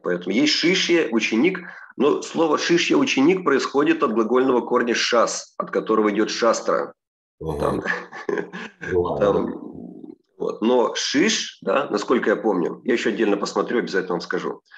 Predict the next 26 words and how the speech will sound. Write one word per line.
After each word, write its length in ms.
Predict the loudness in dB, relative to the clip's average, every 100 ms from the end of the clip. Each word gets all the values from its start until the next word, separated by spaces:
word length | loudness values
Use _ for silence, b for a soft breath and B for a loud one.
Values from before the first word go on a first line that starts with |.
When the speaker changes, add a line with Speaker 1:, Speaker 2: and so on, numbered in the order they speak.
| B B B -2
Speaker 1:
это 320 | -2 0 -4
корень, 480 | 0 2 4 2 2
э, 680 | 4 4 4 4 2 2 2 0
оставаться. 720 | -2 2 2 0 -2 -4 -8 _ _ _
Да. 100 | -6
Speaker 2:
Мгм. 380 | -4 -6 -10 -16 _ _
Speaker 1:
То, 80 | -2
Speaker 2:
А, 40 |
Speaker 1:
что, 200 | 0 0
Speaker 2:
тогда 140 | 0 0
Speaker 1:
то, 0 |
что 160 | 0
Speaker 2:
понятно. 200 | -2 -2
Speaker 1:
остаток. 260 | -4 -8 -16 _ _
Да. 120 | -20 -20 -20 _ _
Поэтому 300 | -12 -12 -6 -2
Speaker 2:
Спасибо. 360 | -2 -2 -2
Speaker 1:
тут 140 | -4 -2
и, 60 |
и 40 | 0
Вава 220 | 2 0
Шишья, 360 | 0 0 0 0
ты 240 | 2 2
тот, 240 | 0 -2
кто 100 | 0
остается, 840 | -2 0 0 2 0 0 -2 -4